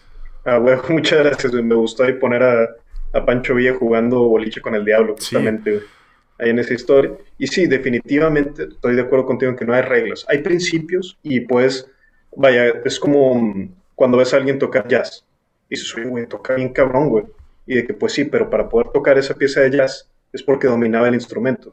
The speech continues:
Speaker 1: Tú le das el instrumento a alguien que nunca lo ha tocado y no te puede tocar jazz ni te puede tocar nada.
Speaker 2: Claro.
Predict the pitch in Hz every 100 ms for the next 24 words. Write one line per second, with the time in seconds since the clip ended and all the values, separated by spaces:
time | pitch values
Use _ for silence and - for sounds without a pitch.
0 | _ 131 127 135 131 - - _ _ -
1 | 123 120 - 120 127 131 127 131 135 120
2 | 139 131 123 139 127 135 - _ _ _
3 | _ - 127 120 139 135 127 117 113 120
4 | 123 120 - 110 - 113 120 - - -